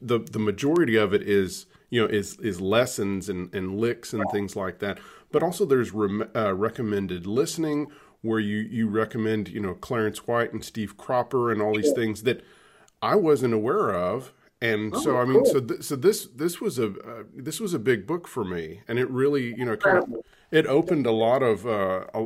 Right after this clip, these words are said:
Speaker 1: a lot of
Speaker 2: Yeah.
Speaker 1: different doors for a kid from, from South Texas that basically, you know, I mean, yes, I was exposed to Stevie Ray Vaughan and, and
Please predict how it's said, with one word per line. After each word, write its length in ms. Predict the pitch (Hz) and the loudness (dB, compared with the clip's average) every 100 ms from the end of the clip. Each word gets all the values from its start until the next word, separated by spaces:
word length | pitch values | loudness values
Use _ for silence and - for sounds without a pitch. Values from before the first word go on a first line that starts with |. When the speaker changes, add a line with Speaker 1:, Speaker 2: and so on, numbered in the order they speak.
| - | -2
Speaker 1:
a 80 | 107 | -2
lot 100 | 117 120 | 0 0
of 80 | |
Speaker 2:
Yeah. 40 | 147 | 0
Speaker 1:
different 340 | 156 131 110 | -2 -4 -4
doors 360 | 117 127 127 120 | 0 2 2 0
for 180 | - 101 | -4 -4
a 80 | |
kid 320 | - 131 113 - | -2 -4 -4 -4
from, 380 | 110 98 95 | -6 -6 -8
from 240 | - 113 101 | -8 -10 -6
South 320 | 123 113 - | -4 -4 -6
Texas 500 | 123 120 - 107 92 | -8 -10 -8 -10 -4
that 160 | 107 - - - - _ - | -4 -4 -10 -20 -20 _ 0
basically, 600 | 131 127 127 123 113 92 | 2 2 -4 -2 -2 -2
you 120 | 120 | -2
know, 180 | 107 101 - _ _ _ | -2 -2 -8 _ _ _
I 20 | 123 | -4
mean, 140 | 127 | 2
yes, 220 | 131 - | 2 2
I 40 | 131 | 0
was 140 | 110 | -2
exposed 360 | 104 - 120 113 | -4 -2 -2 -2
to 160 | 117 110 | -4 -8
Stevie 380 | - 139 123 113 | -12 -6 -4 0
Ray 180 | 110 | 0
Vaughan 460 | 107 104 107 110 110 | 0 -2 0 0 0
and, 340 | 98 95 95 | -2 -4 -4
and 320 | 107 101 95 | -2 -2 -4